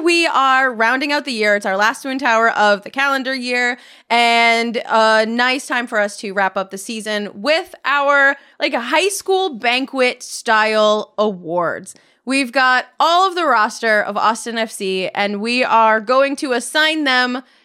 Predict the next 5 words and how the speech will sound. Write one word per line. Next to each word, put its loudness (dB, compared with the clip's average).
superlatives, 0
like, -6
senior 0
superlative 0
awards 0